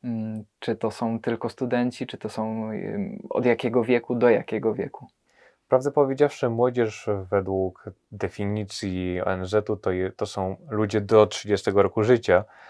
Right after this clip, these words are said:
Speaker 2: więc do mnie mogą przychodzić i studenci, i młodzi pracownicy również, e, już po studiach, e,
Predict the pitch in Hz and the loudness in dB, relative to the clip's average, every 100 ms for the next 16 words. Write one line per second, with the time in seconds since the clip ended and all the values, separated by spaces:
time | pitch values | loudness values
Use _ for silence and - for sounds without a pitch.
0 | - _ - 101 101 95 98 - - 98 | -20 _ -12 0 2 2 -2 -4 -4 2
1 | 101 101 98 95 95 98 92 90 - 120 | 2 2 -2 -2 -4 -6 -6 -6 -6 -6
2 | 117 139 113 101 98 - 95 95 - _ | -2 0 0 0 -2 -8 -8 -8 -12 _
3 | _ _ _ 110 139 165 147 - 117 123 | _ _ _ -2 4 4 4 2 2 2
4 | 104 104 101 101 92 90 95 98 98 - | 2 -2 0 0 0 0 0 0 -2 -2
5 | 101 95 95 95 92 92 98 - 98 92 | 0 2 2 0 -2 -4 -10 -14 -14 -8
6 | 92 - _ 104 98 - 107 104 98 98 | -10 -10 _ 2 2 2 2 6 4 4
7 | - - - - - - - 98 95 95 | -4 -20 -20 -20 -20 -6 -2 2 4 4
8 | 95 95 98 98 98 | 4 4 2 2 0